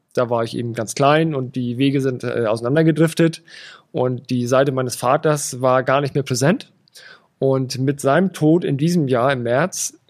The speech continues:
kamen so die ein oder anderen Tanten und Onkels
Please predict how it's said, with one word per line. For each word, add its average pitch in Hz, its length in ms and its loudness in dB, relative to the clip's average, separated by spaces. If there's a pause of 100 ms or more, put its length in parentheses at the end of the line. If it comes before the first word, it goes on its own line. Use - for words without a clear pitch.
kamen 143 360 0
so 139 300 2
die 131 280 0
ein 139 260 0
oder 123 140 0
anderen 131 340 0
Tanten 143 460 -2
und 127 180 -4
Onkels 151 560 0